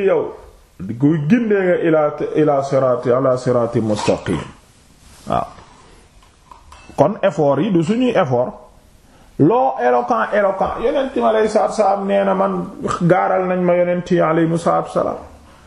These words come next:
Ma gisub yonent boo xam ne ay, ay ñetti nit a ko topp de. Waaw, mooy kooku suñu Boroom da koo yónni ci xeet, moom ñetti nit rekk a ko topp. Ñenn ñi ñaar, mu ne am na yonent boo xam ne du koo gis moom kese.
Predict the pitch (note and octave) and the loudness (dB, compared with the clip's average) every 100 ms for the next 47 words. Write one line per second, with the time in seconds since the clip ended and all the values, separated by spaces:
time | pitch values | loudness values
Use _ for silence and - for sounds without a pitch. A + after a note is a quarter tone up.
0 | - - - - - - D3 F#3+ G#3 G3+ | -20 -20 -20 -20 -16 0 2 2 2 2
1 | F3+ F#3+ F#3+ F#3+ F3+ F3 F3 F3+ E3 E3 | 2 0 0 0 0 2 2 0 -2 -2
2 | - C#3+ D3 - C#3 D3+ D#3 D#3+ D#3+ D#3+ | 2 2 2 2 2 2 0 0 2 2
3 | E3+ E3+ E3+ - D#3 - - - - - | 0 0 0 0 -2 -4 -14 -20 -20 -8
4 | B2 - - A#2+ E3 D#3+ F#3 F#3+ F3+ D#3 | -6 -6 -4 0 2 2 2 2 2 2
5 | C#3+ D3+ F3+ F3 E3+ D3 D3+ G3 G3+ G3+ | 2 0 2 2 2 2 0 2 2 2
6 | F#3+ F3+ F3+ F#3+ F#3+ D#3 E3 D3+ D#3 D#3+ | 0 0 2 0 2 -2 0 0 0 -2
7 | E3 E3 D#3+ D3+ C#3+ - G3+ G3+ - - | 0 0 0 0 -2 0 -4 -2 0 -2
8 | - - - - - - - - G2+ C3+ | -4 -16 -20 -20 -20 -20 -20 -10 -2 0
9 | D#3+ E3 E3 D#3+ D#3+ - - A#2+ D#3 E3 | 0 0 2 2 0 -2 -8 -2 0 2
10 | E3 F3+ E3+ E3 D#3+ D#3 D3 C#3+ C#3+ C3+ | 0 0 0 2 0 -2 0 2 2 -2
11 | C3+ C#3 D3 D3+ C3 B2 B2 A#2+ - F#3+ | -4 -2 0 0 -2 -4 -4 -4 -2 -4
12 | - | -4